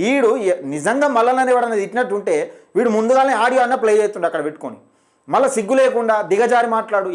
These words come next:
ఏడికి దిగజారుతున్నావు అర్థమవుతుంది నీకన్నా సోయి? సోయి లేనోడా. ఆ బిడ్డకేదో న్యాయం జరిగింది, కింది స్థాయి నుంచి ఎక్కడ పూసలు అమ్ముకునే వే-, అక్కడి నుంచి వచ్చి ఒక హీరోయిన్ అయింది, టాలీవుడ్ ఆఫర్ వచ్చింది, ఒక బా-, అంటే ఈ సినిమాలలో ఆఫర్ వచ్చింది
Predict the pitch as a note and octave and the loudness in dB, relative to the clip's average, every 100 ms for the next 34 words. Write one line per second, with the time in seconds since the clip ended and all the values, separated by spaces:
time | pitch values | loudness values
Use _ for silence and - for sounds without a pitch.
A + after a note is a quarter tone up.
0 | F#3+ A#3+ A#3+ C4 C4+ C4 B3 A3+ F#3+ A#3 | -2 -2 -2 0 2 0 0 -2 -2 -2
1 | A#3 A#3 D#3 D#3 G3 F#3+ G3+ B3+ - - | -4 -8 -10 -6 -6 -4 -4 -4 -8 -20
2 | _ _ _ _ _ _ _ _ _ _ | _ _ _ _ _ _ _ _ _ _
3 | - G3+ A3+ A#3+ A#3 A#3 A#3 - _ - | -2 2 2 2 0 -2 -4 -14 _ -2
4 | G#3 D3+ E3+ E3 B3+ C4+ C4+ A3 A#3 C4 | -2 -2 -2 0 2 2 2 0 0 0
5 | B3+ A#3+ G#3 A#3+ G#3 A#3 C4 C4 B3+ B3 | -2 -2 -4 -4 -4 -4 -2 0 -2 -2
6 | G#3 G#3 B3 - A#3 C4 B3+ A#3+ A#3+ A#3 | -2 -2 -2 -2 -2 0 0 0 -2 0
7 | G3 G#3 - - _ - - - C4+ B3+ | 0 -2 -4 -20 _ -10 -6 0 0 2
8 | A3+ A3 A3 A3+ A#3+ G#3+ B3 C#4 C4+ C4 | 0 -2 -2 -2 2 2 2 2 2 -2
9 | B3 C#4 G#3 A3 C4 B3+ A#3 A#3+ A#3+ G#3 | -2 -2 0 0 2 2 2 2 -2 -4
10 | F#3 F#3 D3 G3 G#3 - _ G3 B3 A3+ | -10 -8 -2 -2 -2 -10 _ -2 2 2
11 | - F3 F3+ G#3 C4 D4 C#4+ A#3+ A#3 - | -2 -8 -6 -2 0 2 2 2 -2 -2
12 | G3 A#3 C4+ C4 B3 F3 | 0 2 0 -2 -4 -4